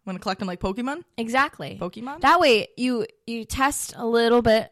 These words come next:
Speaker 2: of everyone out, and then you
Speaker 1: Okay.
Speaker 2: can kind of, you know, gather your consensus and pick the best one.
Speaker 1: Pluck 'em.
Speaker 2: So Morgan's chatting with a man on Tinder. We'll call him Tinder Boy,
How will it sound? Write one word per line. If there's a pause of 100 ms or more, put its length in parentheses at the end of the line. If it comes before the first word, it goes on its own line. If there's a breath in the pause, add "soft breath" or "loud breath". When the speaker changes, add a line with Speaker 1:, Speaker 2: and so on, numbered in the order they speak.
(100)
Speaker 2:
of
everyone
out,
and
then
you
Speaker 1:
Okay.
Speaker 2:
can
kind
of,
you
know, (260 soft breath)
gather
your
consensus
and (100)
pick
the
best
one. (680)
Speaker 1:
Pluck
'em. (140)
Speaker 2:
So
Morgan's (120)
chatting
with
a
man
on
Tinder.
We'll
call
him
Tinder
Boy,